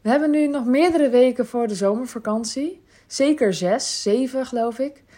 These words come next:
Daar kan je echt een flinke slag in slaan, waardoor jij alweer heel anders op vakantie gaat. En, ehm, ja, mocht je twijfelen, er, er is altijd wel een klant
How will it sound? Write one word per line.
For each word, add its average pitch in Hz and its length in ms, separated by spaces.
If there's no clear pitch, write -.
Daar 240 160
kan 339 220
je 311 60
echt 294 180
een 254 120
flinke 330 680
slag 247 360
in 240 160
slaan, 226 460
waardoor 220 360
jij 214 220
alweer 208 420
heel 214 240
anders 208 280
op 196 100
vakantie 196 460
gaat. 156 480
En, 220 300
ehm, 214 320
ja, 175 320
mocht 202 180
je 226 80
twijfelen, 220 760
er, 214 440
er 202 140
is 208 120
altijd 240 380
wel 208 220
een 202 120
klant 208 500